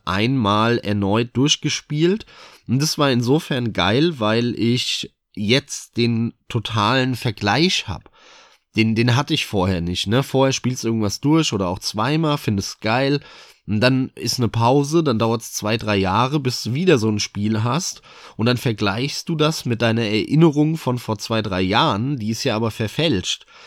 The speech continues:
Das ist mir jetzt da auch nochmal, äh, sehr bewusst geworden.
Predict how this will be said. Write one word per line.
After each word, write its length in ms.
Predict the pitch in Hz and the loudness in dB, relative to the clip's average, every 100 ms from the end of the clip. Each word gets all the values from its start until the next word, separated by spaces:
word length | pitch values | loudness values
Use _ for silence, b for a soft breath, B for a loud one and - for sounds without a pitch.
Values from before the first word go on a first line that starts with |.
| B B _ | B B _
Das 220 | 123 - | -4 -2
ist 200 | 120 - | -4 -4
mir 520 | 107 78 101 113 120 | -8 -4 -2 2 4
jetzt 320 | 113 127 - | 4 0 0
da 80 | 107 | -2
auch 120 | 78 | 0
nochmal, 480 | 127 117 110 107 107 - | 0 2 2 2 0 -2
äh, 180 | 98 | -2
sehr 260 | 104 95 123 | -2 2 2
bewusst 460 | 143 120 147 - - | 2 0 -2 -6 -4
geworden. 680 | 117 107 123 143 143 139 | 0 2 2 2 0 -2